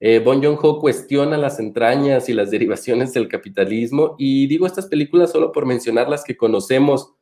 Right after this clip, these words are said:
eh, con mayor amplitud o las que son más populares en, en América, pero para hablar de estas implicaciones, pues mejor le dejo el micrófono a,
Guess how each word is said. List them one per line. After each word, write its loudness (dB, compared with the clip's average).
eh, 2
con 2
mayor 4
amplitud -2
o -4
las -4
que -12
son -2
más 0
populares 0
en, 0
en 2
América, 0
pero 2
para 4
hablar 2
de -2
estas -8
implicaciones, -8
pues -8
mejor -8
le 0
dejo -2
el -2
micrófono 0
a, -2